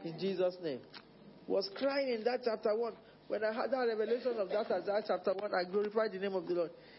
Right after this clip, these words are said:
Yeah, I will never forget it. Because the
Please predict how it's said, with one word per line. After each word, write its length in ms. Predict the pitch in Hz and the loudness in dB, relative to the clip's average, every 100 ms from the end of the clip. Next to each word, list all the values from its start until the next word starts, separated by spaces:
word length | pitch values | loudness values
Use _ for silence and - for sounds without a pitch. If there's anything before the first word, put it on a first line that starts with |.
| - - | -10 0
Yeah, 140 | 247 | 4
I 60 | 240 | 4
will 120 | 247 | 4
never 280 | 285 285 269 | 4 4 2
forget 380 | 247 214 226 220 | 2 2 2 2
it. 160 | 202 127 - - - - - - - - - - - - | -2 -4 -8 -20 -20 -20 -20 -20 -20 -20 -20 -20 -10 -6
Because 300 | 220 262 | 0 2
the 120 | 240 | 2